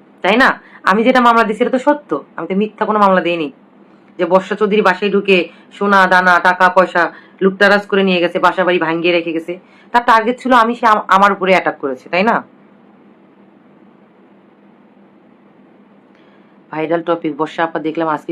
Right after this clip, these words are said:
ইন্টারভিউ বানিয়ে বানিয়ে মিথ্যা কথা বলছে। সে কবে সত্য বলছে আপু? সে সব সময়।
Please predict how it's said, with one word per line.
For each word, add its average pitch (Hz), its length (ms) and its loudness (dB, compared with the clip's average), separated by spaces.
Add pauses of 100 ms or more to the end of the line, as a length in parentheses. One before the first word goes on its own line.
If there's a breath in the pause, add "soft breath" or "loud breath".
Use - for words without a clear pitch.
ইন্টারভিউ 151 340 -6 (100)
বানিয়ে 147 340 -6
বানিয়ে 147 320 -6
মিথ্যা 139 260 -12
কথা 135 200 -12
বলছে। 127 200 -16 (420 soft breath)
সে - 80 -10 (100)
কবে 196 240 2
সত্য - 180 -2 (120)
বলছে 143 180 -4 (100)
আপু? - 140 -16 (560)
সে 240 80 -8 (100)
সব 226 100 2 (100)
সময়। 156 240 -2